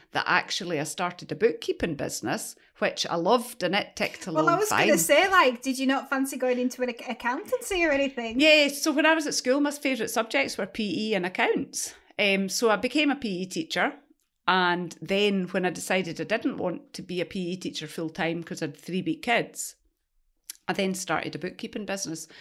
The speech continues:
Speaker 1: which was really, really good. And it would actually be a really good business for lots of teachers because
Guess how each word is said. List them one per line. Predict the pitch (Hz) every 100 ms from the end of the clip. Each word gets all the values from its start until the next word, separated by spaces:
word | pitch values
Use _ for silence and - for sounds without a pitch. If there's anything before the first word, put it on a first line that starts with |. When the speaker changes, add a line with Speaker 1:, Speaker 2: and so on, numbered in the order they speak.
| -
Speaker 1:
which | 240 -
was | 233 185 165
really, | 247 226 254 233 160
really | 202 165
good. | 151 190 - -
And | 175
it | 233 -
would | 277
actually | 208 214 - -
be | 175
a |
really | 147 170 156
good | 143 160 160
business | 185 185 185 -
for | 180
lots | 165 170 - -
of | 196 -
teachers | 208 - 139 139
because | - 170 - 180 175